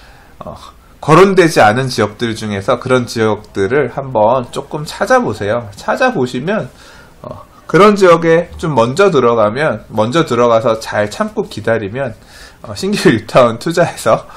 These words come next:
<laughs> 예, 지금 대박 나신 분들처럼, 예, 그런 어떤 상승장, 예, 흐름, 아, 즐거움을 맛보실 수 있을 거라고 생각을 합니다. 어, 제가 올해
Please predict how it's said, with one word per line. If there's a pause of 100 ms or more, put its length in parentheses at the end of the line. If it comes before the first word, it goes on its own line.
<laughs>
예, (460)
지금
대박
나신
분들처럼, (480)
예,
그런
어떤 (420)
상승장, (120)
예,
흐름, (180)
아, (160)
즐거움을
맛보실
수
있을
거라고
생각을
합니다. (680)
어,
제가 (100)
올해